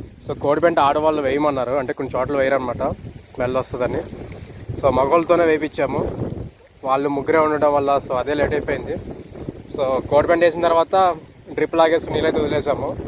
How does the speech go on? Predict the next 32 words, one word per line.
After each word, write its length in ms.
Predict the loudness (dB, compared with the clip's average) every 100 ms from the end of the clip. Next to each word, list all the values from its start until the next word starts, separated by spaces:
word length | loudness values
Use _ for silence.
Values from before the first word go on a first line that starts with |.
| -12 -14 -18 -4
So, 140 | 0 2
నీళ్ళు 180 | 4 4
వదిలినప్పుడు 340 | 4 2 2 2
ఏంటంటే 220 | 2 0
మనకి 140 | 0 -2
చుట్టూరు 280 | -4 0 2 2
తడిచిపోద్ది 400 | 0 0 -2 0
అనమాట. 240 | -2 -4 -8 -16 -20 -20 -20 -20 -12
So, 60 | -8 -2
ఇక్కడైతే 260 | 2 2 4
డ్రాప్స్ 240 | 2 2 2
డ్రాప్స్ 240 | 0 2
పడుతుంది, 360 | 0 0 0 0 -2 -6 -10 -12 -6
పడినప్పుడు 320 | -2 0 0
ఇది 80 | 2
చూడండి 200 | 2 2 -2
చుట్టూరు 240 | -6 -6 -2
తడిచింది. 340 | -4 -6 -10 -10 -14 _ -20 -20 -20 -20 -20 -20 -20 -20 -20 -20 -20 -20 -20 -18 -14 -12 -8 -8 -10 -16 -20 -20 -8
So, 100 | 0 2
అలా 120 | 4 4
ఆడేటప్పుడు 360 | 2 0 0 0 0
మొత్తం 180 | 0 0
అంతా 140 | 0 0
మెల్ట్ 180 | 0 0
అయిపోద్ది. 340 | 2 0 -2 -8 -12 -18 -18 -18 -16 -16 -16 -18 -18 -18 -20 -20 -18 -14 -12
ఇప్పుడు 180 | -2 2 4
ఇంకా 120 | 4 4
మేము 140 | 4 2
కొంచెం 200 | -2 -2 0
అంటే 140 | 0 0
లైట్గా 220 | 0 2 2
వదిలామన్నమాట. 500 | 2 0 -2 -6